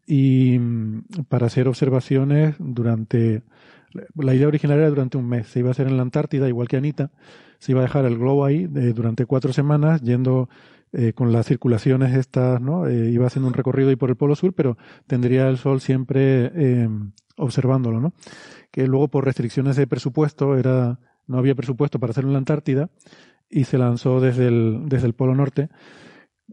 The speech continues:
con lo cual se pierden algunas cosas. Una de las cosas curiosas que se perdía es que en ese recorrido circumpolar que hace tendría que pasar por encima de Rusia. O sea, una gran parte del trayecto sería encima de Rusia y, mm, no pueden porque básicamente tienen prohibido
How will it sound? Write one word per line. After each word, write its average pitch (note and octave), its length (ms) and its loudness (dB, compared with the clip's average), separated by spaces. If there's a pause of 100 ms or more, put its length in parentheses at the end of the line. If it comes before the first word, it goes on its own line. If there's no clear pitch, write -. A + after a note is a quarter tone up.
(120)
con C3 160 0
lo A#2+ 100 0
cual C3 520 4
se B2+ 140 0
pierden C3+ 300 0
algunas B2 280 -2
cosas. C3 280 -6 (120)
Una D#3 160 0
de D3+ 40 0
las D#3 80 0
cosas D3+ 220 0
curiosas D3 340 -2
que D3 100 -4
se C#3+ 120 2
perdía C#3+ 420 0 (640)
es C3+ 180 0
que C#3+ 320 0
en B2+ 160 0
ese C#3 200 0
recorrido C#3 460 0
circumpolar B2+ 560 -2
que C#3+ 120 0
hace C#3+ 240 0
tendría A#2+ 320 0
que A#2+ 80 0
pasar A#2+ 260 -2
por B2+ 140 0
encima B2 220 0
de A#2+ 60 0
Rusia. A#2+ 440 -4
O - 20 -20
sea, A#2 140 -2
una B2 160 0
gran B2+ 180 0
parte B2+ 260 -2
del B2 140 0
trayecto B2+ 380 0
sería B2+ 180 0
encima C3 220 0
de B2+ 40 2
Rusia C#3 360 -4 (720)
y, C#3+ 380 4
mm, B2 540 0 (180)
no B2+ 160 0
pueden C3+ 320 0
porque A#2+ 280 -4
básicamente B2 560 0
tienen B2 240 0
prohibido B2 520 -2